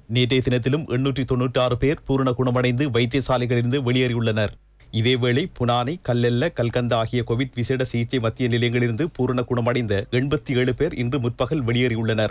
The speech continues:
இவர்கள் கொழும்பு, களுத்துறை, மாத்தறை, கம்பகா, காலி, கண்டி, அனுராதபுரம் மற்றும் அம்பாறை ஆகிய பகுதிகளை வசிப்பிடமாக கொண்டவர்கள் என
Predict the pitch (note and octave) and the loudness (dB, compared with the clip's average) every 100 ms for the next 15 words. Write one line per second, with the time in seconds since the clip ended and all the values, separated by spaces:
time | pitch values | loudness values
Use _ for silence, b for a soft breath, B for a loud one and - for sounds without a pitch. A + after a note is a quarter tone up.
0 | - G#2+ A2 G#2 D3+ F#3 - A#2 A#2+ B2 | -4 -2 -2 0 -2 -2 0 0 0 0
1 | F#3 - A2+ A#2 B2+ C3 F3+ - A2 A#2 | -2 0 0 0 -2 -2 -2 -2 0 2
2 | C3+ A#2+ G2 C3+ A2+ A#2+ C#3+ E3+ - A2+ | 0 -2 -2 -2 0 0 0 -2 0 2
3 | A#2 D3 - B2+ A2+ A2+ D#3 - A2+ A#2+ | 2 -2 -4 -2 0 0 -2 -2 -2 0
4 | B2+ B2 B2 E3+ B2 A#2+ C#3+ A2+ A#2 C#3+ | 0 0 -4 -2 -2 -2 -4 -4 -2 0
5 | C#3+ C#3 A#2 A#2+ G2+ A2+ A#2 C3 A#2+ A2 | 0 0 0 -2 0 0 0 0 -2 -4
6 | A#2+ B2 A#2+ A#2 A2+ A2 A#2 B2 A#2 G#2+ | -2 0 0 0 -2 -2 0 0 2 0